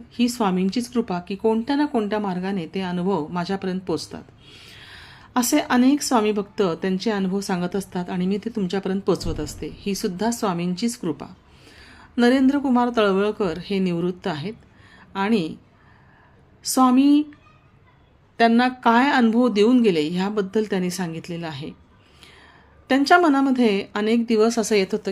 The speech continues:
की आपण स्वामींचं ओवीबद्ध असं चरित्र लिहावं. एक दिवस त्यांनी श्री स्वामींना प्रार्थना केली की, "मला शब्द पुरवा हो स्वामी."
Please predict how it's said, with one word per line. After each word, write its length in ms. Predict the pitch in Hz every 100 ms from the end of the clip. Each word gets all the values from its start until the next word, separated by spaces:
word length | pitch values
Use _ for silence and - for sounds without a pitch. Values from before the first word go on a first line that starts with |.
| 185
की 100 | 202
आपण 400 | 175 208 180 170 - 226
स्वामींचं 760 | - 226 202 247 254 254 247 285 - - - - _ - -
ओवीबद्ध 640 | 226 220 262 262 247 247
असं 380 | 262 240 226 175 -
चरित्र 440 | - 190 196 220 196
लिहावं. 400 | 165 151 117 - _ _ _ _ _ - - - - - _ -
एक 220 | 269 247
दिवस 280 | 277 285 285
त्यांनी 380 | 247 247 190
श्री 180 | 190 240
स्वामींना 440 | 226 226 226 240 254
प्रार्थना 460 | 254 180 - 226
केली 260 | 240 254 226
की, 120 | 262
"मला 260 | 262 208 226
शब्द 300 | 254 185 175
पुरवा 300 | 262 254 190
हो 160 | 151 170
स्वामी." 400 | - 160 147